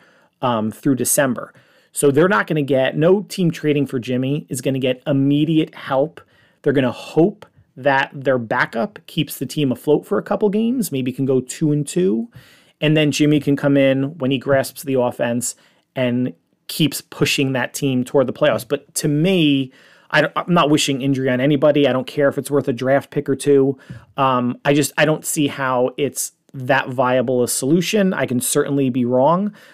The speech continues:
um, but we'll see. And keeping Jimmy on the roster, even though San Francisco would get no trade compensation if they do not trade him, obviously, he could, uh, net them a compensatory pick.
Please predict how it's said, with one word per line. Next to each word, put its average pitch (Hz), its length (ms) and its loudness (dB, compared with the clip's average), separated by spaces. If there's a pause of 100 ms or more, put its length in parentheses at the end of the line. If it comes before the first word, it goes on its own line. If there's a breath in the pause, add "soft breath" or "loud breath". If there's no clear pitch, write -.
(200 loud breath)
um, 127 440 0 (600)
but 170 200 0
we'll 180 100 4
see. 151 380 2
And 127 180 -4
keeping 160 320 2
Jimmy 156 300 2
on 135 180 0
the 135 80 2
roster, 147 500 0
even 143 340 0
though 135 420 4 (800 soft breath)
San 151 320 2
Francisco 147 520 2
would 139 120 4
get 139 180 4
no 139 180 4
trade 139 280 0
compensation 131 920 -4 (380)
if 147 160 0
they 135 160 2
do 127 180 0
not 120 220 -2
trade 165 320 2
him, 135 320 -2
obviously, 117 800 -2
he - 320 -2
could, 170 640 2 (140)
uh, 135 280 2
net 143 300 0
them 127 400 0
a 127 80 -8
compensatory 135 800 -4
pick. 120 280 -4